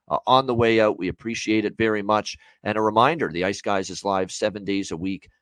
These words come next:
uh, Monday to Friday, two P M Eastern, Saturday and Sunday, noon Eastern. Uh, and if you can't watch the show live, download the Ice Guys podcast in audio form on all major podcast platforms,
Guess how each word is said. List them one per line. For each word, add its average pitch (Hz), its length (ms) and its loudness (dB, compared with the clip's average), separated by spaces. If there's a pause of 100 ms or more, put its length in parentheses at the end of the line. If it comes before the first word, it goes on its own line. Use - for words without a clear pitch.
(100)
uh, 78 80 -8
Monday 104 320 -4
to 92 80 -6
Friday, 101 400 0
two 123 240 -6
P 110 180 -2
M 107 140 -4
Eastern, 104 420 -8 (160)
Saturday 101 480 0
and 90 100 -10
Sunday, 104 480 -4
noon 110 280 -10
Eastern. 107 440 -8 (320)
Uh, 78 140 -2
and 98 100 -10
if 90 100 -12
you 92 60 -10
can't 120 260 -4
watch 107 260 2
the 101 80 -10
show 101 220 -2
live, 101 380 2
download 101 420 -2
the 95 140 -4
Ice 98 160 -6
Guys 80 200 -4
podcast 110 720 2
in 80 140 -16
audio 117 340 0
form 113 420 -2 (200)
on 76 160 -8
all 107 160 0
major 107 320 -4
podcast 101 600 -2
platforms, 101 600 -6